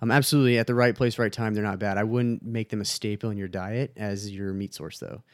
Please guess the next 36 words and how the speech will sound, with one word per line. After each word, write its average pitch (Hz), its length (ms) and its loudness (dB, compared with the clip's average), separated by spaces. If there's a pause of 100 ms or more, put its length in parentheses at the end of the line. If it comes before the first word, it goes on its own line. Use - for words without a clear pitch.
(240)
But 107 140 -8
for 120 100 -8
somebody 117 320 0
like 107 140 -2
Brooke 117 260 0
in 113 80 -2
this 113 140 -2
situation, 113 500 -4
or 98 40 -6
for 104 120 -10
somebody 110 380 -2
like 101 240 -4
you, 110 460 0
um, 101 300 -4
if 101 140 -6
you're 107 120 -2
at 98 100 -4
the 104 60 -6
drop 104 280 -4
zone 104 220 -4
and 101 120 -2
that's, - 340 -8 (380)
that's 113 220 2
your 127 120 2
way 113 100 4
to 113 60 2
get 110 120 0
your 107 120 -2
twenty 113 220 -2
grams 110 220 -2
of 104 100 -6
protein, 139 420 0
like, 101 200 -4
absolutely. 104 600 -4
Like, 95 260 -8
you, 92 160 -10